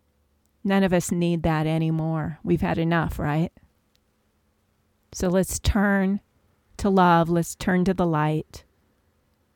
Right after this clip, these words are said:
Let's turn to the Lord of light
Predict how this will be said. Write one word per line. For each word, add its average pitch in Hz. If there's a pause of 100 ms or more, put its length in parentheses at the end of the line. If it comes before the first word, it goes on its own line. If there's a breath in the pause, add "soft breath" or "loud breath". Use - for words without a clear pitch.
(680 soft breath)
Let's 190
turn 208
to 196
the 180
Lord 170
of 165
light 151